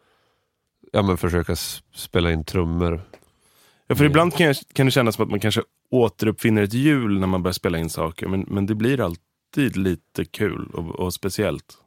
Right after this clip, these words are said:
Speaker 1: Jo, men precis. Men och, och samma grej där som jag sa tidigare, bara så här, det, det blir ju verkligen ett ljud som man vet att ingen någonsin kan
Speaker 2: Ja.
Speaker 1: ha använt innan, så att det blir ju lite unikt bara där,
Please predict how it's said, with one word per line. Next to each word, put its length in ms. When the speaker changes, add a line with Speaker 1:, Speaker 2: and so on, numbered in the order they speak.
Speaker 1:
Jo, 260
men 180
precis. 400
Men 140
och, 260
och 180
samma 300
grej 200
där 140
som 140
jag 100
sa 100
tidigare, 260
bara 140
så 80
här, 80
det, 220
det 140
blir 120
ju 60
verkligen 320
ett 120
ljud 240
som 140
man 300
vet 360
att 140
ingen 440
någonsin 360
kan 120
Speaker 2:
Ja. 80
Speaker 1:
ha 120
använt 260
innan, 360
så 120
att 100
det 60
blir 140
ju 100
lite 280
unikt 360
bara 200
där, 260